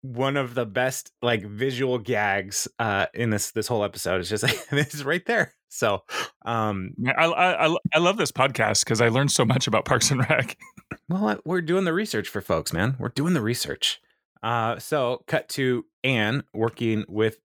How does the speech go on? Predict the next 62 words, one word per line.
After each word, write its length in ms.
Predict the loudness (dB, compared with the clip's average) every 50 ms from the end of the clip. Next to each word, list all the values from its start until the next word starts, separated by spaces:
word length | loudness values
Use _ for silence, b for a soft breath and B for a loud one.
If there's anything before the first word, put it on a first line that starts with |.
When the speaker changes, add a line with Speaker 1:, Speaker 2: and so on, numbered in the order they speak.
| _
Speaker 1:
uh, 160 | -2 -2 0 2
watching 280 | 2 0 0 0 0 -2
the 80 | -2
kids, 460 | -2 -2 -2 0 0 0 -2 -4 -8 -6 -4
um, 380 | -2 -2 0 0 0 -2 -4 -4 -2
and 160 | -2 -2 -2
she 100 | -2 -4 -4
tells 200 | -4 -6 -4 -2
them 260 | -2 0 0 -2 -4 -6
a 140 | -8 -10 -10 -10 -4
ghost 280 | -2 0 0 2 0 -2
story 500 | -2 -2 0 0 2 2 2 0 -2 B B B B B B
about 320 | -6 -2 0 0 0 -2 -2 -4
a 280 | -2 0 0 0 -2 -4 _ _ _ _ _
blood-hungry 520 | 0 0 0 0 0 -2 -2 -2 0 -2 0
witch 340 | 0 0 0 0 -2 -4 -4
wearing 260 | -2 0 0 0 0 -2
their 80 | -2 -2
mom's 340 | 0 0 0 0 -2 -6 -8
face 300 | -2 0 0 0 2 0
like 100 | -2 -2
a 40 | 0
mask, 320 | 0 2 2 0 0 -2 -4
and 100 | -4 -4
the 60 | -4
girls 280 | -2 -2 0 0 0 -2
are 60 | -4
freaking 400 | -4 -2 -2 -2 -2 -2 -4 -2
out, 140 | -2 0 0
and 80 | 0 -2
Ron's 160 | -2 0 0
like, 140 | -2 B B B B B -6 -2 2
"What 180 | 2 2 2 2 0
is 140 | 0 0 0
wrong 540 | -2 -4 -4 -4 -2 0 2 2 2 2 0
with 260 | 0 -2 -2 -2 -2
you?" 340 | -2 -2 0 0 0 0 B B B B B B B B -4
Uh, 320 | -2 0 0 2 2 2 0
and 140 | 2 0 0
so 140 | 0 0
it's 80 | 0 2
like, 160 | 2 2 2
"I 80 | 2 0
don't 160 | -2 -2 0
know. 320 | 0 0 2 2 2 2
I 80 | 2 0
don't 100 | 0 0
know 60 | 0 -2
what 120 | -2 -2
to 60 | -6 -4
do." 440 | -2 0 2 2 2 2 0 0 -2
And 100 | -4 -2
so 80 | -2 0
it's 60 | 0
like, 100 | 2 2
"You 60 | 2 0
wanna 100 | 0 0
play 140 | 0 -2
with 100 | 0 0
my 120 | 0 -2 -2
nurse 320 | -2 0 0 0 0 -2
kit?" 280 | -4 -4 -4 -4 -4